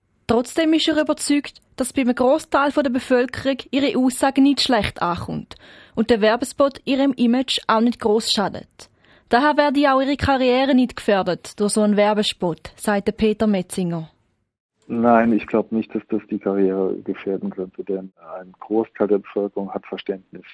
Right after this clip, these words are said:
Speaker 2: für die Notwendigkeit zu fliegen, wenn man bestimmte Berufe ausübt. Und ich kann mir nicht vorstellen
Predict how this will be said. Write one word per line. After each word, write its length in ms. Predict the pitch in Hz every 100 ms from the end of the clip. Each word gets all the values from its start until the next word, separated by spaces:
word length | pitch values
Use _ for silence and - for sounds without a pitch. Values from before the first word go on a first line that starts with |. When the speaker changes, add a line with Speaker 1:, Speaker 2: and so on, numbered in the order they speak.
| _ _
Speaker 2:
für 140 | - 113
die 120 | 117
Notwendigkeit 840 | 117 107 110 120 113 - 107 107 -
zu 60 | 104
fliegen, 460 | - 107 107 107
wenn 100 | 104
man 160 | 101 98
bestimmte 340 | - 104 98
Berufe 440 | 101 95 95 - -
ausübt. 480 | 95 98 - - - _ _ _ _ _ _
Und 140 | -
ich 180 | 104 -
kann 160 | - 107
mir 100 | 101
nicht 220 | 113 -
vorstellen 680 | - 117 - 117 110 104 101